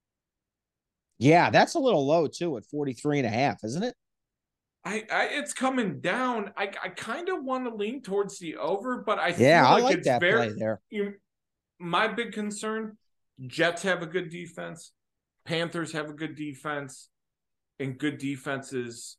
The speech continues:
Speaker 2: stifle this Lions offense a little bit. It does feel like a twenty-four seventeen type game. You know what I mean?
Speaker 1: Yeah.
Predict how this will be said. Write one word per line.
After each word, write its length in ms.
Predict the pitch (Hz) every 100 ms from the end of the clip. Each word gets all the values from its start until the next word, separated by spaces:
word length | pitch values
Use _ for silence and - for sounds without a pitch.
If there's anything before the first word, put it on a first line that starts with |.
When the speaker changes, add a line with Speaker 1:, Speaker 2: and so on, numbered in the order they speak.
| _
Speaker 2:
stifle 760 | - - - 143 135 131 135
this 320 | 123 120 120 - _ -
Lions 440 | 127 120 123 113 104
offense 500 | 110 110 107 95 -
a 60 |
little 260 | 92 90 82
bit. 240 | 80 65 - _ _ _ _ _ _ _
It 240 | 170 170 165
does 340 | 165 165 156
feel 400 | - 175 165 151
like 220 | 139 127
a 260 | 123 110 98 - _ _ _ _ _
twenty-four 640 | - 147 139 135 131 135 123
seventeen 720 | - 123 113 101 120 107 95
type 280 | 92 85
game. 280 | - 71 55 _ _ _ _ _ _ _
You 120 | 104
know 80 | 107
what 100 | 107
I 60 | 101
mean? 320 | 104 107 104 _ _ _ _ _
Speaker 1:
Yeah. 240 | 104 98